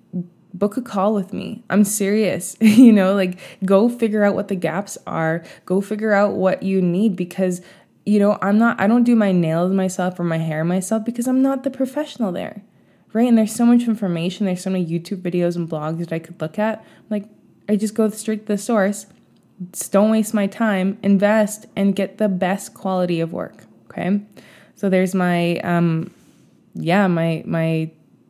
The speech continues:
pull in for you, okay? And then I've hired three personal trainers.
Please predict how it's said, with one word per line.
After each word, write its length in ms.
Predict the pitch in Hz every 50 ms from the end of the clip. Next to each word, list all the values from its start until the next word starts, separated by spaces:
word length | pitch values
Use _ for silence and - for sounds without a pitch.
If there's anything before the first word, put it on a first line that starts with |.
| _ _ -
pull 420 | - - - 185 190 190 180 170
in 280 | - - 175 175 180 180
for 180 | 180 - - 156
you, 340 | 160 160 160 160 165 - - -
okay? 180 | - - 160 165
And 1200 | 208 240 240 - - - _ _ _ _ _ _ _ _ - - - - - - - - 190 190
then 60 | 190
I've 280 | 185 185 190 180 180 -
hired 480 | - - 180 180 185 190 190 185 185
three 200 | - 196 196 202
personal 440 | 196 196 - 208 190 - - 175 175
trainers. 520 | 175 - - 165 165 170 180 190 196 185